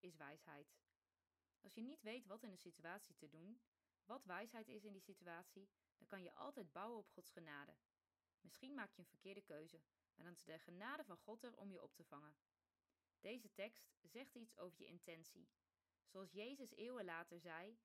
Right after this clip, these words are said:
"Zoek eerst het koninkrijk van God." Zegt Salomo hier iets soortgelijks: "Zoek de wijsheid, dat is het begin. Dan komt de rest vanzelf." Wat heb jij deze maand geleerd over wijsheid dat je wilt vasthouden?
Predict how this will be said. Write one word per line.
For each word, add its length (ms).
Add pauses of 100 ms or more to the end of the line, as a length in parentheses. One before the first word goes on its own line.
(140)
"Zoek 220
eerst 280
het 140
koninkrijk 500
van 140
God." 360 (840)
Zegt 260
Salomo 420
hier 280
iets 180
soortgelijks: 680 (200)
"Zoek 240
de 120
wijsheid, 600 (140)
dat 180
is 100
het 80
begin. 400 (420)
Dan 160
komt 200
de 60
rest 260
vanzelf." 500 (1120)
Wat 100
heb 100
jij 220
deze 240
maand 200
geleerd 400
over 240
wijsheid 580
dat 180
je 60
wilt 160
vasthouden? 600